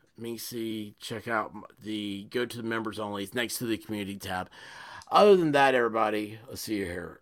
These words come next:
Um, you know, Godspeed to, uh, Rekieta. Godspeed to all of y'all. Thank you for being here.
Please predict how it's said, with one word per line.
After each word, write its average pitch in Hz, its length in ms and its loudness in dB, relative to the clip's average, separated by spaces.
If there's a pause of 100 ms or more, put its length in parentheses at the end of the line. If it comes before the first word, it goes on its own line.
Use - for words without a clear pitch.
Um, 104 680 0 (1600)
you 156 180 6
know, 147 240 2 (300)
Godspeed 147 840 4 (380)
to, 131 460 2
uh, 117 140 4
Rekieta. 127 580 0
Godspeed 117 480 -4
to 98 400 -8
all 110 240 0
of 101 80 -6
y'all. 101 520 0 (220)
Thank 117 240 -2
you 123 140 -2
for 101 340 -4
being 107 260 -2
here. 104 180 -6